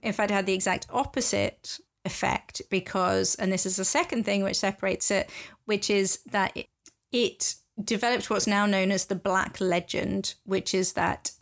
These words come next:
pamphleteers, particularly Pro-, Protestant pamphleteers after the fifteen forties, would write stories about the Inquisition in Spain in order to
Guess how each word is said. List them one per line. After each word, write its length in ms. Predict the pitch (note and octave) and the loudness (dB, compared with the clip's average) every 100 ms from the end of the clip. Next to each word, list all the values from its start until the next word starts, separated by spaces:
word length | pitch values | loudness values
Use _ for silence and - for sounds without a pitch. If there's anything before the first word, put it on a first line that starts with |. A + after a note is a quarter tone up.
| - | -8
pamphleteers, 840 | A#3 A#3+ - A3 - F#3+ F3+ F3+ | -4 -2 -2 -4 0 2 2 2
particularly 840 | - - - A#3 - G#3 F#3 F#3+ F3+ - | -2 -6 -2 -2 0 0 2 2 0 0
Pro-, 160 | - D4 - - | -2 -2 -4 -6
Protestant 680 | - C4 - A#3 - G3 - | -4 -2 0 -2 0 0 0
pamphleteers 760 | - G3 - F#3+ - F3 F3 F3+ | 0 0 0 -4 0 2 2 2
after 300 | F#3+ G3 G3 | 0 0 -2
the 80 | |
fifteen 600 | F#3 F#3+ - F3 F3+ F#3 F3+ - - - - | -2 -4 -2 0 2 2 0 -6 -12 -14 -6
forties, 640 | C4 C4 - A3 G3+ - - - _ _ _ _ | 0 2 4 4 4 2 -2 -16 _ _ _ _
would 320 | A3 F#3+ G3+ | 0 2 2
write 440 | G3 F#3+ A3+ A#3+ - | 2 2 2 2 0
stories 760 | - A#3 B3 A3 F3 E3+ F3+ | 0 2 2 4 4 4 2
about 320 | - E3+ E3+ | 2 2 2
the 140 | F#3+ F3+ | 2 2
Inquisition 500 | F#3 F#3+ F#3+ - F#3 | 2 0 0 2 2
in 140 | F3+ | 2
Spain 420 | F#3 - F#3+ F3 F3+ | 0 0 2 2 2
in 220 | F#3 F#3 | 2 2
order 340 | G3 G3 G3 | 4 2 2
to 580 | F#3 - F3+ F3 F3 F#3+ | 0 0 2 4 4 0